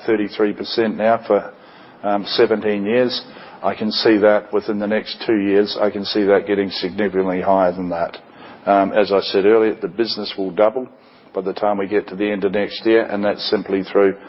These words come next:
mining services, it's through Onslow Iron, it's through the lithium, and we'll keep growing the, uh, the lithium business. And then I expect sometime early next year we'll be starting, if we have success with the, uh, government,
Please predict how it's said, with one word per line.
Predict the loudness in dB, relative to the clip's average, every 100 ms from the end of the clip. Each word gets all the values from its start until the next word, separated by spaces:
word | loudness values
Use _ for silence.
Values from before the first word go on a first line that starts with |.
| -20 -20 -16 0
mining | 2 2 -2
services, | -2 2 2 0 -8 -10
it's | -8 -6
through | 0 2
Onslow | 2 0 0 0 2
Iron, | 2 0 -2
it's | -6 -6 -6
through | 0 2 2 -2 -2
the | 0 0 0
lithium, | 0 0 -2 -2 -6 -16 -20 -12 -4
and | -4
we'll | -4
keep | -6 -6 -2
growing | 2 2 2 -2
the, | -4 -2 0
uh, | 0 0
the | 0
lithium | 0 0 -4 0
business. | 0 0 -4 -4 -12 -16 -20 -16 -6
And | -4
then | 0 -2 -2
I | -2 0
expect | 0 -6 0 0 0
sometime | -4 -4 -2 0 0 0 -4 -16 -20 -16 0
early | 2 4 2
next | 0 -2 -2
year | 4 4 4 2
we'll | 0
be | 0
starting, | -4 2 4 4 0 -8
if | -4
we | -4 -4 -10 -20 -8 -2
have | -2
success | -2 -6 2 2 2 -4
with | -2
the, | 0 2 2
uh, | 2 2
government, | 2 2 -2 -4